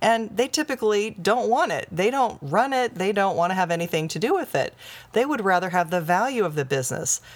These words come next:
So life insurance can be used to buy them out. They get the cash and your business partner buys the business. It's a real win-win.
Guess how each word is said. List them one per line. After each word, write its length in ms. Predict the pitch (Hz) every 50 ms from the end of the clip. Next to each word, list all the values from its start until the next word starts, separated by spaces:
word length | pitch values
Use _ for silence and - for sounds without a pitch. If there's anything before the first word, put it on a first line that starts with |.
| -
So 220 | - - - 226 226
life 260 | 214 214 247 262 -
insurance 380 | 277 240 - 240 214 202 196 -
can 160 | - 202 185
be 80 | 185
used 320 | 180 170 170 170 165 - -
to 80 | -
buy 360 | 156 - 165 151 151 151 151 143
them 320 | 143 143 139 139 135 - -
out. 380 | 139 131 113 80 - - - - - - - - - - - -
They 160 | 143 165 214
get 180 | 226 262 254 -
the 80 | 254
cash 480 | 254 - 220 185 175 170 170 180 - - -
and 140 | 175 170 156
your 60 | 143
business 320 | 135 156 165 190 208 202
partner 300 | - - 196 175 175 185
buys 380 | 165 165 147 143 143 147 151 -
the 140 | 180 196 196
business. 480 | 262 302 349 - - - - - - -
It's 140 | 170 - 214
a 80 | 208
real 400 | 202 175 175 180 175 175 170 - -
win-win. 680 | 165 156 147 147 147 147 139 143 135 117 113 113 131